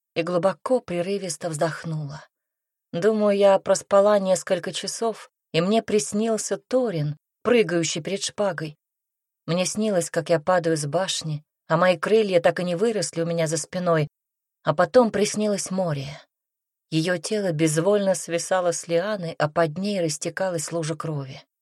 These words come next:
Я вздрогнула, подняв взгляд к залитому солнцем стеклянному потолку над кроватью Торина.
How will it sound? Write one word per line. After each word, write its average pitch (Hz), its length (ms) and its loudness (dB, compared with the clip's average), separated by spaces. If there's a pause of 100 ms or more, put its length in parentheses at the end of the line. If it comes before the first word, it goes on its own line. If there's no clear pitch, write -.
(680)
Я 180 180 -2
вздрогнула, 165 760 -4 (400)
подняв 180 420 2
взгляд 175 560 -2
к 156 120 -4
залитому 180 600 0
солнцем 196 560 -2
стеклянному 185 720 -2
потолку 175 560 2
над 170 200 -2
кроватью 160 500 -2
Торина. 156 520 -6